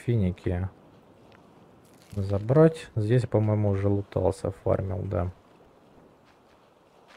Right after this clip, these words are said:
Ладно, давайте вернемся, попробуем назад, посмотрим. Не знаю, по, по идее нам, по идее нам еще хватит на на один-два дня,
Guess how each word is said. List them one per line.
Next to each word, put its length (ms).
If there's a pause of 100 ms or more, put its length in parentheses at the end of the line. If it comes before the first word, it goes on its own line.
(2500)
Ладно, 320 (140)
давайте 480
вернемся, 480
попробуем 500
назад, 280
посмотрим. 500
Не 80
знаю, 280 (100)
по, 120 (180)
по 160
идее 320
нам, 280 (1000)
по 120
идее 280
нам 260
еще 360
хватит 540
на 500 (880)
на 220
один-два 680
дня, 340